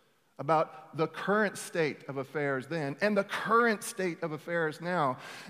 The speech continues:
If the book of Revelation is not for you about the here and now, then you are going to miss it.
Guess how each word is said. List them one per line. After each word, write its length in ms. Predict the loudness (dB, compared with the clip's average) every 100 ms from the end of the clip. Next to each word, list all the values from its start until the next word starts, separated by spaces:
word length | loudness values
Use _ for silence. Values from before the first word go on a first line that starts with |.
| 4
If 180 | 4 4
the 60 |
book 180 | 4 4
of 100 | 4
Revelation 540 | 4 4 2 2 2
is 120 | 0 6
not 300 | 6 6 0
for 100 | -4
you 220 | 2 4
about 400 | 8 8 6 0
the 80 | -4
here 380 | -2 4 4
and 280 | 6 2 4
now, 540 | 4 4 4 4 2 0
then 220 | -2 0
you 180 | -2 -2
are 120 | -6 -4
going 380 | 0 2 2 -2
to 180 | -4 -6
miss 520 | -2 -2 -4 -8 -14 -14
it. 180 | -16